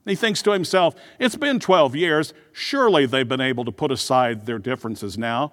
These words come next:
and they'll come and help me." I need someone who can go over to Asia to, to check out the situation and find out where the need is greatest.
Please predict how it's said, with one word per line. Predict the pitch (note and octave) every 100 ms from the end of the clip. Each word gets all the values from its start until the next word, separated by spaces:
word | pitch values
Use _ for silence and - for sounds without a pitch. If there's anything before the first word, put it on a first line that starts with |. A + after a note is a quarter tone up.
| _ _ _
and | B2
they'll | C3 C#3+
come | - D#3 E3
and | C#3+
help | - C#3 -
me." | F2 D2 _ _ _ _ -
I | E3+
need | E3+ E3 C3+
someone | - F3+ F3 E3+
who | D3+ D3+
can | C3 A2+
go | E3+ F3+ E3
over | D#3+ C#3+
to | B2+ D#3+
Asia | E3 D#3 E3
to, | D3+ B2+ A2 - - _
to | - C3
check | - G3 G3
out | E3+ D#3+ -
the |
situation | C3 E3+ - D3+ D#3 C#3 C#3
and | B2+
find | - D#3 D#3 C#3
out | C#3
where | C3
the | A2+ A#2
need | B2+ D3+ D3+
is | A2+
greatest. | A2 B2 C#3+ D#3 D#3 -